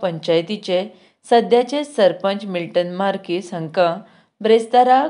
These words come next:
गोंय वैद्यकीय महाविद्यालयाच्या हॉस्पिटलांत काळजाचो आताक येवन मरण आयलें. तांच्या फाटल्यान तांची घरकान्न, एक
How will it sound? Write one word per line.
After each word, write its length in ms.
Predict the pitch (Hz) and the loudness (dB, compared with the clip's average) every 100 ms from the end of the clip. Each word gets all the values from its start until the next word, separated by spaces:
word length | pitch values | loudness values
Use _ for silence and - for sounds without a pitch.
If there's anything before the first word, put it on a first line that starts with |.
| 202 | 0
गोंय 220 | 185 180 | 0 0
वैद्यकीय 600 | 175 170 165 190 196 214 | 2 0 0 -6 -4 -2
महाविद्यालयाच्या 1080 | 226 180 165 160 165 156 170 175 175 175 190 | 0 -2 -2 -2 -4 0 0 4 2 2 -2
हॉस्पिटलांत 840 | 170 160 - 180 185 190 180 196 214 _ _ _ | -2 -6 -6 -10 -8 -2 -2 -2 -8 _ _ _
काळजाचो 520 | 202 190 185 220 220 | 0 2 4 0 2
आताक 580 | 254 - 185 185 185 185 | 0 0 -4 -2 -2 0
येवन 220 | 175 180 | -2 -4
मरण 300 | 185 160 156 | -2 -2 -2
आयलें. 380 | 156 151 151 151 151 _ _ - | -2 -4 -6 -10 -14 _ _ -4
तांच्या 280 | 226 240 294 | -2 2 2
फाटल्यान 440 | 294 277 240 262 269 | 4 2 2 -2 0
तांची 340 | 233 185 202 | -2 -2 -6
घरकान्न, 640 | 175 170 160 160 196 180 214 - _ _ | 0 2 2 2 0 0 -8 -14 _ _
एक 240 | - 247 | 0 0